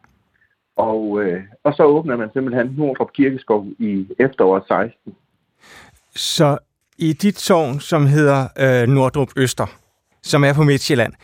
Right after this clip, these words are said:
Speaker 2: der
Speaker 1: Ja.
Speaker 2: har man altså konverteret tolv hektar, øh,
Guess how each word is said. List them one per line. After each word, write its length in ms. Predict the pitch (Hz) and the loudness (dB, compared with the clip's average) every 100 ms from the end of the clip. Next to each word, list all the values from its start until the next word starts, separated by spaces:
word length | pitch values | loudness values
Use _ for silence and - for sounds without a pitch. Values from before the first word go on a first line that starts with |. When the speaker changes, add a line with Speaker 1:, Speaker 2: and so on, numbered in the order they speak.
| - - _ _ _ | -20 -20 _ _ _
Speaker 2:
der 100 | 180 | 2
Speaker 1:
Ja. 80 | 196 | 4
Speaker 2:
har 120 | 196 190 | 4 2
man 220 | 180 156 | 2 0
altså 340 | 131 131 151 | -2 -2 -4
konverteret 1080 | 127 - 147 131 139 - - 208 - 165 139 - _ _ _ _ _ - | -4 -2 -2 0 -2 -2 -2 0 2 2 0 -4 _ _ _ _ _ -4
tolv 280 | 196 196 | 0 0
hektar, 640 | 151 170 - - 156 123 117 _ _ _ _ _ | 0 0 -2 -2 -2 -2 -6 _ _ _ _ _
øh, 380 | 147 127 120 113 | 2 4 2 0